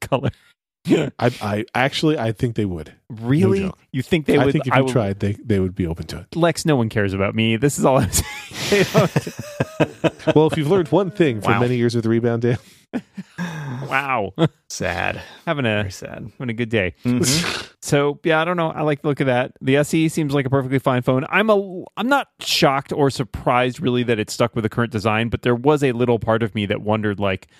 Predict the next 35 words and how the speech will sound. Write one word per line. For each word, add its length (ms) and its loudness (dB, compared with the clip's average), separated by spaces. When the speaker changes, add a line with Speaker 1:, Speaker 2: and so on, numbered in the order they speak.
Speaker 1:
hey, 120 2
they've 220 2
been 140 2
making 280 2
that 180 2
iPhone 380 0
ten 220 -2
style 300 0
phone 340 0
for, 180 -2
like, 220 -2
five 320 0
years 260 -2
now. 360 -6
At 140 0
some 260 2
point, 400 0
they're 220 2
gonna 180 0
wanna 240 2
put 160 0
everything 460 -2
on 140 -2
the 120 -2
home 220 0
button-less 580 -6
design. 440 -6
At 140 -2
some 240 -2
point. 280 -16
Could 120 4
have 80 0
been 140 0
this 180 0
year. 320 0